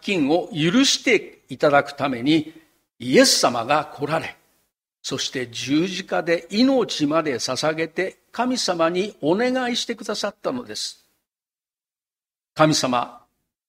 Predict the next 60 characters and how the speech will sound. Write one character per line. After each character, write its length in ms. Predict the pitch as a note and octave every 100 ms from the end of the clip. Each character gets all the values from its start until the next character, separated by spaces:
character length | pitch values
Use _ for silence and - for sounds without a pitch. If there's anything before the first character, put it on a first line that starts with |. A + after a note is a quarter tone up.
| -
こ 80 |
の 120 | D#3+ E3+
罪 280 | G3+ A3
の 120 | F3 D#3+
借 240 | F3 E3 -
金 240 | G#3 F#3+
を 220 | F#3+ F#3 _ _ _ _ _ _ _ _ _ _
人 220 | - E3+
々 260 | C3+ C3 B2
に 80 | B2+
負 120 | C3+
わ 120 | F#3+
せ 160 | G3+ G3
な 140 | G#3
い 80 | D#3+
で、 160 | - _ _ _ _ _ _ _ _ -
私 500 | C#3+ A3+ A3+ - A#3+
が 140 | A#3+
背 200 | - G#3+
負 80 | C4+
っ 40 |
て 280 | B3+ _ G3+
命 380 | G3+ B3+ A3 -
を 100 | D3+
捧 320 | C#3 D#3+ G#3
げ 100 | A3
ま 140 | A#3 A#3+
す 140 | -
か 100 | F#3
ら 120 | E3
許 260 | D#3 G#3+ D4+
し 80 | D4
て 100 | B3+
く 120 | G#3
だ 140 | G3
さ 180 | F#3 G3
い」 80 | F3+ -
と 320 | A3 A3 A3
祈 240 | D3 G3 C4
っ 20 |
て 240 | _ A#3
く 120 | A3
だ 100 | D#3+
さ 140 | C#3+ C3
っ 80 | - -
た 80 |
の 160 | A2+ G2
で 120 | F#2
す。 280 | - - _ _ _ _ _ _ _ _ _ _ _ _ _ _ -
私 320 | B2+ B2 A2+
た 120 | B2
ち 120 | -
は 120 | B2 A#2+
イ 120 | A#2+
エ 60 | F#3
ス 100 | -
様 240 | D3 B2+
に 80 | A#2
よ 100 | A#2+
り 260 | C#3+ D#3